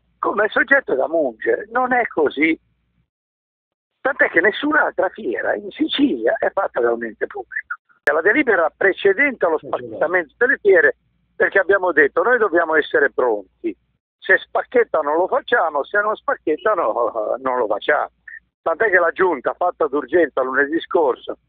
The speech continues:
Speaker 1: a cui io mi sono collegato in via telematica perché non avevo, non ce la faceva andarci, è stata fatta proprio d'urgenza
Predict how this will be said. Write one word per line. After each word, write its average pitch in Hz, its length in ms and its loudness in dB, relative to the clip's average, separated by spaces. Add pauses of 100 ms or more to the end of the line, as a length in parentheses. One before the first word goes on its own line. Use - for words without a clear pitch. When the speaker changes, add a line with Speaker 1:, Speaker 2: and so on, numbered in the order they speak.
(280)
Speaker 1:
a - 100 -6
cui 156 200 2
io 156 100 4
mi 139 80 -2
sono 135 260 0
collegato 131 460 2
in 131 60 -2
via 127 140 2
telematica 123 560 0
perché 107 260 -10
non 117 120 -2
avevo, 123 320 2 (440)
non 135 140 -4
ce 139 140 -2
la 131 100 2
faceva 180 360 0
andarci, 214 520 -2 (300)
è 143 100 -10
stata 170 280 0
fatta 185 300 -2
proprio 165 280 0
d'urgenza 151 840 0